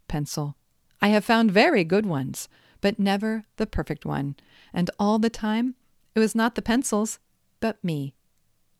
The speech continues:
If you're like me or Steinbeck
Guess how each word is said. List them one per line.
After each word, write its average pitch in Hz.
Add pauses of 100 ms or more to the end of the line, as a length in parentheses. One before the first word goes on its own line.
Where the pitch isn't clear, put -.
(160)
If 240
you're 330
like 233
me 180
or 214
Steinbeck 202